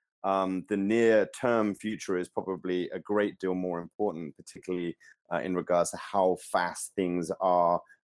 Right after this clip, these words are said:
evolving and, and, and, and the pace of change that we experience as an industry. So I, I'd, I'd love to hear your thoughts in terms of, like, what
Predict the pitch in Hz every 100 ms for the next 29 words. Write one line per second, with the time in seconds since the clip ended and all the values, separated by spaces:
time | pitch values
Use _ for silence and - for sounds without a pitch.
0 | - 85 92 92 85 87 87 82 82 87
1 | 82 - 98 87 - 87 85 - 104 98
2 | - 87 - 98 92 - - 90 78 -
3 | 104 101 87 80 - 101 98 98 80 80
4 | 76 - 60 - - - - - - 156
5 | - - 170 - 156 160 202 226 165 143
6 | 117 120 117 117 92 107 95 101 95 92
7 | 90 92 - 117 156 -